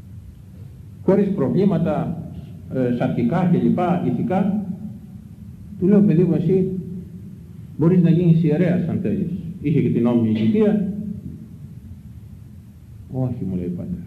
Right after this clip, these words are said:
"Μα γιατί", του λέω, "ρε παιδί μου, εσύ κανονικός, είσαι καλός και λοιπά, ηθικός, γιατί δεν θες να γίνεις ιερέας; Για εξήγησέ μου", εντάξει, δικαίωμά σου, του λέω, είναι,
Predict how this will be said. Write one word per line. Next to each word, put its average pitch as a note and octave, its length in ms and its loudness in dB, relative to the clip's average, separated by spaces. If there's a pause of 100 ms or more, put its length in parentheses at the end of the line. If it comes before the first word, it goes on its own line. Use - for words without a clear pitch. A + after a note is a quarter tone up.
(3000)
"Μα A3 60 0
γιατί", B3+ 260 6
του E3 120 4
λέω, - 120 6
"ρε - 60 4
παιδί - 240 2
μου, D#3+ 180 2 (840)
εσύ A#3 260 2
κανονικός, F#3+ 580 4
είσαι A3+ 100 0
καλός F3 560 2
και E3+ 60 0
λοιπά, D#3 500 2
ηθικός, - 640 -2 (180)
γιατί A#3 200 2
δεν F#3 120 2
θες E3 140 -2
να G#2+ 60 -2
γίνεις F#2+ 300 -4
ιερέας; E3 360 0 (1120)
Για F4+ 180 6
εξήγησέ E3 440 -2
μου", C4+ 220 0
εντάξει, G3 300 -2
δικαίωμά F3 420 2
σου, - 100 -2
του C#3+ 100 -2
λέω, D3 160 2
είναι, C#4 300 0